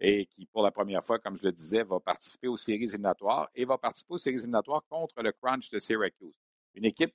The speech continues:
contre laquelle, cette année, le Rocket a quand même eu un certain succès, cinq victoires en huit matchs. Certains diront, le dernier match, le, le Crunch n'avait pas son alignement régulier, c'est pas faux,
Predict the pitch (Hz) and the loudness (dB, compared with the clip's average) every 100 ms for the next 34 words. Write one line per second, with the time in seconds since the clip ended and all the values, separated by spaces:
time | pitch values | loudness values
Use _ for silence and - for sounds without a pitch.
0 | _ 127 123 120 110 - 147 143 - 110 | _ -2 2 4 4 4 0 0 -2 -2
1 | 107 104 139 117 104 92 - 113 - 117 | -2 -2 0 0 0 -2 -6 -12 -6 -4
2 | 120 123 147 - 110 - 131 - 107 - | -2 -4 -2 2 2 0 -14 -12 -6 0
3 | 120 - 127 135 117 _ 123 131 120 107 | 2 2 0 -2 -10 _ 0 2 2 -4
4 | 107 123 107 110 - - _ _ _ _ | -6 -4 2 0 0 -12 _ _ _ _
5 | - 107 - 120 107 107 127 117 120 113 | 2 2 2 0 2 2 0 0 0 2
6 | 110 107 123 - - 104 101 101 98 95 | -2 2 0 0 -2 0 2 0 0 -4
7 | 113 120 110 98 95 - 113 113 104 104 | -4 -4 -2 0 0 -2 -6 -4 0 2
8 | 101 101 113 104 101 95 92 101 - 95 | 0 0 2 0 -2 -4 0 0 0 -4
9 | - 107 - 113 | -2 -6 -2 -4